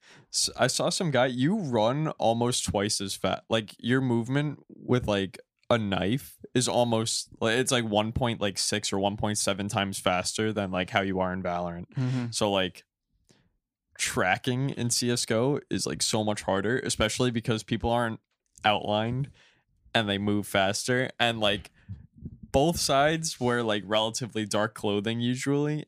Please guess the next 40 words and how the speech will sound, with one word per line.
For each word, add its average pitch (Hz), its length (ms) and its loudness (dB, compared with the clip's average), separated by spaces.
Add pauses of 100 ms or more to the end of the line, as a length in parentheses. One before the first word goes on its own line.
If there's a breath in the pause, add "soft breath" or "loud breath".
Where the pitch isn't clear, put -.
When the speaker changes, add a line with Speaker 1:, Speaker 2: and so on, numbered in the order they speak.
(100)
Speaker 1:
and 113 140 0
there's 117 240 0
lots 117 280 2
of 123 140 -2
shadows 104 580 2
and 101 160 -4
stuff. 107 320 -2
Like, 110 220 0
in 135 140 -2
the 127 200 0
indoor 139 380 2
maps, 120 480 2
like, 110 220 0
there's 117 180 0
shadows, 101 640 2
so, 104 220 0
like, 104 320 -2 (1120 soft breath)
people 156 320 2
can, 131 400 0
like, 104 240 0
it's 123 140 0
hard 127 380 2
to 120 100 0
track 95 420 0
people. - 420 -6 (420 loud breath)
Speaker 2:
What 151 160 6
Speaker 1:
So 143 100 6
Speaker 2:
I've 107 80 2
noticed 202 300 2
also, 135 420 2
I 123 140 2
think, 147 320 -2
well, 127 120 0
speaking 143 300 -2
of 117 80 0
that, 120 340 2
I 123 60 -4
think 151 220 -2
what, 127 240 0
uh, 113 300 4